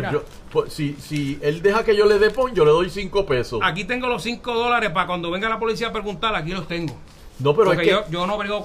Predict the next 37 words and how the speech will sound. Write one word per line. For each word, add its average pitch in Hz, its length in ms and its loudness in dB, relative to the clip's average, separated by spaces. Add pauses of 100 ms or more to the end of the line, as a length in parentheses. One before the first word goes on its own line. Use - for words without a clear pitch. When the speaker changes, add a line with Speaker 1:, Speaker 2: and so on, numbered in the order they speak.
Speaker 1:
yo 160 140 -4
no 185 100 -6
brego 180 180 -4
Speaker 2:
pero, 156 140 8
Speaker 1:
así, 143 100 4
Speaker 2:
Nando, 151 280 6
Speaker 1:
no, - 80 0
no. - 60 -2
Speaker 2:
es 170 120 -4
que 190 120 2
si 165 200 -4
yo 143 140 4
le 196 100 6
doy 202 200 4
PON, 151 680 2
Speaker 1:
Mm. 117 80 -6 (420)
Speaker 2:
yo 139 160 2
le 151 120 6
doy 226 160 4
cinco 156 340 -4
pesos. 120 300 -4
Mira 156 200 -2
qué 208 60 -8
bueno. 165 240 -4 (220)
Mira 165 200 0
qué 220 140 0
pon 196 260 2
más 180 180 2
bueno 156 300 2
es 107 180 0
ese. 95 120 -12
Speaker 1:
O - 300 -14
sea, 208 160 2
que 175 100 -4
tú 202 220 -4
le 262 180 2
das 285 400 -2